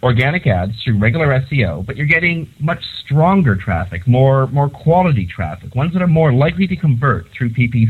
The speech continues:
C. There's a synergistic strategy here just waiting to be articulated.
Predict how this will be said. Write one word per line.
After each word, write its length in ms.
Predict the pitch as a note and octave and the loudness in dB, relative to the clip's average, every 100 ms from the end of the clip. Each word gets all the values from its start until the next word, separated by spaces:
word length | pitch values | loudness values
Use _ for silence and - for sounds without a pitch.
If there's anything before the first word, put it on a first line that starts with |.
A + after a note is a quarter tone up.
| A2 | 2
C. 300 | C#3 F#2+ - - _ _ _ _ _ _ _ _ _ | 0 0 -4 -12 _ _ _ _ _ _ _ _ _
There's 560 | A2 A#2 C4 E4 E4 C4+ | -2 0 2 0 -2 -6
a 320 | G#3 F#3+ E3 - - | -2 0 0 -2 -8
synergistic 920 | A#3+ B3+ A3 C#3+ - F#3 - D3 C3 - - | -8 -4 -2 0 -2 -4 -2 0 0 -2 -14
strategy 720 | - B2+ A3 G#3 B2 F2 C#2+ - - | -4 -2 2 2 0 0 -4 -6 -18
here 260 | - C3+ A#2+ | -2 2 2
just 240 | A#2 C#3 | 0 0
waiting 400 | G#2 G#2+ D#3 F3+ C#3 | 0 0 0 2 0
to 60 | |
be 140 | C3 A2+ | 2 0
articulated. 640 | G#2+ B2 - D2+ A#1+ | -2 -4 -4 -8 -8